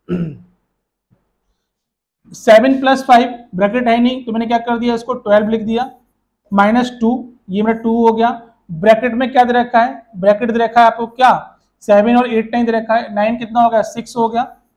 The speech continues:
और ये कितना हो गया, नाइंटी सिक्स हो गया। इतनी बात समझ में आ गई आपको? अब माइनस करेंगे, तो मैंने किया था लिखा, नाइंटी फ़ोर डिवाइडेड बाई टू लिख दिया यहाँ पे, प्लस करेंगे, यहाँ पे ब्रैकेट लगाया, डिवाइड कर देंगे इसका, थर्टी थ्री का थ्री में डिवाइड कर दिया, प्लस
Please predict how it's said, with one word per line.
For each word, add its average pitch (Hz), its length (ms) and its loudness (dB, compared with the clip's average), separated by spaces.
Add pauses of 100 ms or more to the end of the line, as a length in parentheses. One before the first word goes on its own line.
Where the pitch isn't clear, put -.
और 185 80 -8
ये 208 60 -4
कितना 226 280 -2
हो 233 80 6
गया, 262 140 -2
नाइंटी 226 340 -4
सिक्स 214 320 -12
हो 156 120 -10
गया। 139 180 -16 (540)
इतनी 208 180 -2
बात 247 80 4
समझ 240 200 -2
में 240 140 0
आ 233 80 4
गई 240 120 -2
आपको? 233 320 -2 (520)
अब 226 100 4
माइनस 226 340 2
करेंगे, 233 360 0
तो 269 300 -12
मैंने 220 160 0
किया 233 180 -4
था 240 40 -2
लिखा, 240 180 2
नाइंटी 214 400 -2
फ़ोर 240 260 0
डिवाइडेड 214 440 2
बाई 240 200 0 (200)
टू 214 120 -2
लिख 196 120 0
दिया 180 200 -2
यहाँ 170 180 -6
पे, 165 180 -18 (540)
प्लस 220 220 4
करेंगे, 226 340 0
यहाँ 220 160 2
पे 226 200 -6
ब्रैकेट 202 360 -4
लगाया, 220 380 4 (260)
डिवाइड 214 340 4
कर 226 120 -2
देंगे 226 240 -4
इसका, 220 280 -2
थर्टी 208 380 -4
थ्री 208 220 -6
का 240 200 4 (480)
थ्री 208 120 0
में 247 180 2
डिवाइड 180 340 0
कर 170 140 -2
दिया, 165 220 -10 (460)
प्लस 233 300 4